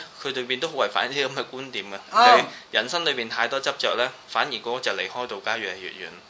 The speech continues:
Speaker 2: 同埋你頭先見到我哋睇條片啦，就係
Speaker 1: 嗯。
Speaker 2: 武當派嘅人好注重你點樣K O 對方，但係佛教嘅人唔係，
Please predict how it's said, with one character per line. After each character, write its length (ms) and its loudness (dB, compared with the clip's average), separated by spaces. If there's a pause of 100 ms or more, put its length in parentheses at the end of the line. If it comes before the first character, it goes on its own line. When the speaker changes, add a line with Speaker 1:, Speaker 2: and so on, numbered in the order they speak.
Speaker 2:
同 120 0
埋 140 6
你 60 6
頭 160 2
先 220 2
見 200 -4
到 120 4
我 260 2
哋 140 0
睇 200 -2
條 120 -6
片 260 -8
啦， 120 -4
就 100 2
係 200 0
Speaker 1:
嗯。 180 -10 (160)
Speaker 2:
武 180 6
當 240 10
派 220 8
嘅 60 -2
人 140 4
好 140 -4
注 220 -2
重 300 -2
你 120 -6
點 160 -10
樣 160 -4
K 180 2
O 160 0
對 160 -4
方， 300 -6
但 120 -2
係 80 -4
佛 80 -4
教 200 0
嘅 60 -8
人 160 -2
唔 120 -18
係， 120 -10